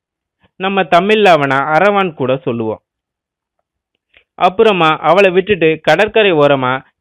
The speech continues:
தன்னோட தீர்த்த யாத்திரையை தொடர்ந்து போயிட்டு இருக்கான். கிட்டத்தட்ட, கிட்டத்தட்ட, கிட்டத்தட்ட சந்நியாச காலம் முடிகிற சமயத்துல அவன் மணலூருங்கிற கிராமத்துக்கு வர்றான்.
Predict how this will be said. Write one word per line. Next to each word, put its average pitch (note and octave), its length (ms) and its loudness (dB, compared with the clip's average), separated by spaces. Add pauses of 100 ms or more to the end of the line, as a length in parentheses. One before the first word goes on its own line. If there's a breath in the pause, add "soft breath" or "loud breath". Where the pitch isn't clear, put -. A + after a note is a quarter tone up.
(120)
தன்னோட E3+ 340 0
தீர்த்த G#3+ 300 0
யாத்திரையை B2+ 580 0
தொடர்ந்து D3+ 460 0
போயிட்டு C3+ 340 -2
இருக்கான். - 520 -20 (1400)
கிட்டத்தட்ட, F#3+ 800 0 (2250)
கிட்டத்தட்ட, F#3+ 560 0
கிட்டத்தட்ட F3 760 0
சந்நியாச A3 400 0
காலம் C#3+ 420 -2
முடிகிற G3 240 0
சமயத்துல C3 600 -4 (200 soft breath)
அவன் C#3+ 300 -4
மணலூருங்கிற E3+ 800 0
கிராமத்துக்கு C3+ 720 -2
வர்றான். A#2 220 -6